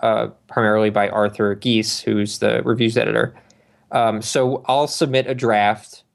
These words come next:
of the written review. It won't have a score on it. Uh, whoever edits the piece, whether it's Arthur or Phil or Danielle, will, um,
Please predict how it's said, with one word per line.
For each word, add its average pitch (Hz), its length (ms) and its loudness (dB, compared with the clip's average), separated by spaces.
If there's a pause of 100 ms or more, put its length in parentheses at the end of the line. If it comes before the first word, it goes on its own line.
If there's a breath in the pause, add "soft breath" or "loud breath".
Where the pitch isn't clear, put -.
(280)
of 110 220 -4
the 110 140 0
written 113 320 -2
review. 104 360 2
It 107 80 0
won't 117 180 0
have 113 120 0
a 110 40 -2
score 110 420 0
on 104 140 -4
it. 104 160 -6 (640)
Uh, 113 140 0
whoever 143 360 0
edits 135 300 0
the 113 100 -8
piece, 95 480 -10
whether 113 240 2
it's 104 100 -2
Arthur 110 360 -2
or 107 80 0
Phil 104 300 0
or 107 220 0
Danielle, 110 600 -2 (400 soft breath)
will, 117 400 0
um, 104 420 -2